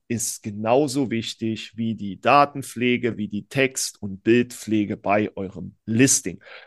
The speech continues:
Es gibt nichts Schlimmeres, als wenn der Kunde in euren Store klickt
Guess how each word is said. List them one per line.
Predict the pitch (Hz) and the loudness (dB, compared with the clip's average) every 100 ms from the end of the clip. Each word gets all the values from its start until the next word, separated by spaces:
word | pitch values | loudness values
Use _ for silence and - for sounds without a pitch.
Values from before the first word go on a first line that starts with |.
| - | -10
Es | - | 0
gibt | 131 143 | 0 2
nichts | 180 - - | 0 0 -6
Schlimmeres, | - 156 156 139 147 - | -2 2 2 2 0 0
als | 113 113 - | -2 -2 -2
wenn | 117 | -2
der | 107 | -2
Kunde | - 156 165 156 | 0 0 2 0
in | 110 | 0
euren | - 104 | -2 -4
Store | 110 - 151 165 160 | -6 -2 2 2 0
klickt | 156 156 - - | 0 0 0 -8